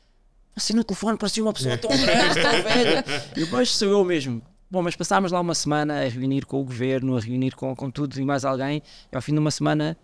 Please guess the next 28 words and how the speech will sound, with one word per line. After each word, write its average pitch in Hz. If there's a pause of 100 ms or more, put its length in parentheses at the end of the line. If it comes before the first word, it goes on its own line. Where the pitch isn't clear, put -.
(100)
shipments -
out 135
of, 123
of 117
Bangladesh 123
estão -
de 135
novo 127
em 123
ação. 107
E 139 (520)
isso 143
foi 190
uma 175
das 170
coisas 175
que -
ganhei 151
imediatamente 139
na 127
Dell, 131
uma 143
grande 139
reputação, 156
porque -
eu 160
sei, 143
"Não, 113